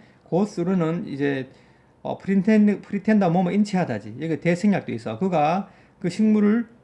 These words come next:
<clears throat> 태울 거라고, 태우는 채 하는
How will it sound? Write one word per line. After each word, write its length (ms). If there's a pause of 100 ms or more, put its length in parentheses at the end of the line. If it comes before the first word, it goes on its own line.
(140)
<clears throat> 300
태울 240
거라고, 520 (920)
태우는 400
채 180
하는 460